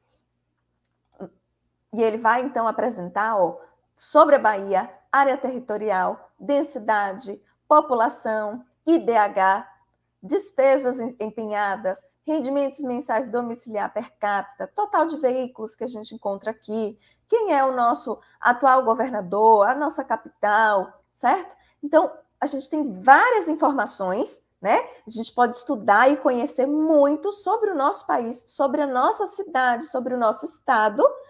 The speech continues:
através desse portal do I B G E. E por isso que a Pro trouxe como uma ferramenta digital também,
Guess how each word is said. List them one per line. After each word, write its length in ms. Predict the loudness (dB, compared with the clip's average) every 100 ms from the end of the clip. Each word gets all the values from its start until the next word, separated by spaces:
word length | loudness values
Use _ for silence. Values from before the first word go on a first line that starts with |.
| _ _ _
através 640 | 2 4 4 4 2 2
desse 240 | 4 4 4
portal 580 | -2 -2 2 2 2 0 -16 _
do 200 | -2 0
I 80 | 4
B 160 | 4
G 100 | 4
E. 260 | 2 0 -2 _ -14
E 40 |
por 200 | -4 -2
isso 160 | 0 -2
que 80 | -6
a 20 |
Pro 180 | -2 -2
trouxe 520 | -2 0 0 -2 -8 -16 _
como 400 | -2 0 0 -4
uma 100 | -4
ferramenta 500 | -2 -2 0 -4 -4
digital 560 | -6 -6 -6 2 2 0 -2
também, 500 | -2 -2 -6 -6